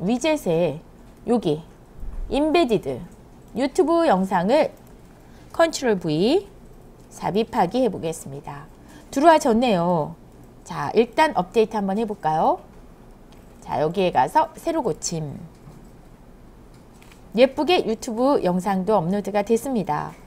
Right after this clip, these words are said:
그런데 아까 제가 좀 처음에 보여줬던 것처럼 하나, 둘, 세 개로 한번 구성을 해보고 싶어요. 그러면 자, 요 유튜브 영상 크기를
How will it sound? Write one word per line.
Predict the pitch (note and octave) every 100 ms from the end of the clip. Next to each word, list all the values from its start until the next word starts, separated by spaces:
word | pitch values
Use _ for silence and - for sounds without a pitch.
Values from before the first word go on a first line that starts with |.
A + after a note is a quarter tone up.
| - - - -
그런데 | E4 F4+ A3+ A3+ E3 - - -
아까 | - A3+ E4+
제가 | E4+ C4 C4
좀 | B3+ A#3+
처음에 | A#3 G4 G4 F#4+ D#4 E3 F3+ - - - - - - - -
보여줬던 | C4 C#4+ C4 A3 G#3
것처럼 | E3+ D#3+ D#3 F3 F#3+ D3 E3+ - - - - - - - - -
하나, | D4+ D4+ D4+ D#4+ F4+ - - -
둘, | A#3 A#3+ B3+ C4 C#4+
세 | - F#4 F4+
개로 | F4+ E4+
한번 | D4+ A3+ A3+ C#4 C#4+
구성을 | A3 A3 G3+ A3
해보고 | C#4 B3 A3
싶어요. | - G3+ D#3+ E3+ F3 C#3+ - - -
그러면 | - D3+ B2+ G#3 G#3 G3 - - - - - - - - -
자, | - D3+ D#3 -
요 | G#3+ C#4 C#4+ G3
유튜브 | A#3 D4+ B3+
영상 | G3 D#3 F3+ G#3+ G#3+ - - - - - -
크기를 | - G4+ C#4+ D#3 D#3 C4+